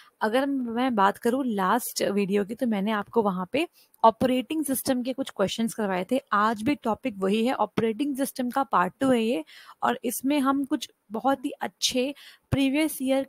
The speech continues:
questions को discuss करने वाले हैं। अगर आपने previous part नहीं देखा, तो आप जाके उसे देख लीजिएगा। और अगर आपको ये class पसंद आती है, तो please like कर दीजिएगा,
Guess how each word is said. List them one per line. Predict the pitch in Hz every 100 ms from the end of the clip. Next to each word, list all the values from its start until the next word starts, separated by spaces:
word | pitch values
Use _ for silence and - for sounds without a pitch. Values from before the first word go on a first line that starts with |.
| -
questions | 226 - 254 233
को | 277
discuss | 220 - 226 -
करने | 233 220
वाले | 226 214 220
हैं। | 247
अगर | - 220 277
आपने | 277 - 294
previous | - 247 233 277 302
part | - 254 269 -
नहीं | 202 175 254
देखा, | 247 233 240 320 - - -
तो | 247
आप | 240
जाके | 214 196 -
उसे | 247 262
देख | 190 175 -
लीजिएगा। | 175 165 170
और | 175 220
अगर | 226 254
आपको | 269 -
ये | 285
class | 240 214 220
पसंद | 240 - 226
आती | 180 175 233 233
है, | 311 - - -
तो | -
please | 196 269 254 185
like | 185 190
कर | - 233
दीजिएगा, | 247 226 254 254